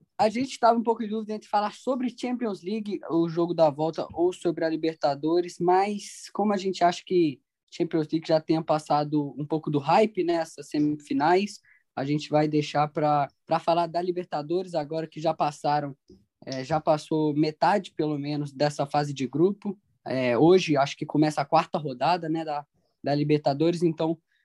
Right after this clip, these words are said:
vamos falar um pouquinho sobre, é, mais atualizado, né, sobre essa Libertadores e falar um pouco grupo por grupo. Vamos começar, então, pelo grupo A.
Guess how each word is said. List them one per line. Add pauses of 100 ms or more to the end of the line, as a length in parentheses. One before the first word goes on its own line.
(140)
vamos
falar
um
pouquinho
sobre,
é, (120)
mais
atualizado,
né,
sobre
essa
Libertadores
e (360)
falar
um (120)
pouco
grupo
por
grupo. (420)
Vamos
começar,
então,
pelo
grupo
A.